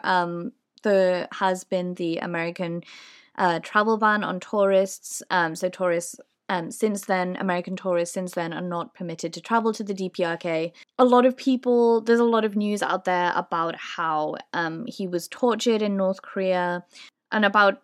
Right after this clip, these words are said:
you know, how basically he was killed in North Korea. Now, I wanted to discuss this topic because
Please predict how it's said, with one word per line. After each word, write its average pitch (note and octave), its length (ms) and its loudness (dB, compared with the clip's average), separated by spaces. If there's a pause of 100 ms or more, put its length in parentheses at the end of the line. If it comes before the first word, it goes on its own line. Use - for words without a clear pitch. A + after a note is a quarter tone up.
you G#3+ 120 -4
know, E3+ 120 0
how F#3 200 0
basically F3 420 -4
he E3 100 -6
was F3 160 -4
killed E3+ 360 0
in D3+ 80 -8
North D#3 200 -12
Korea. - 360 -12
Now, C4 340 6 (300)
I C#4 400 8
wanted A#3 400 4
to A3 100 -2
discuss G#3 400 0
this F#3+ 140 -6
topic - 640 0
because F#3 680 2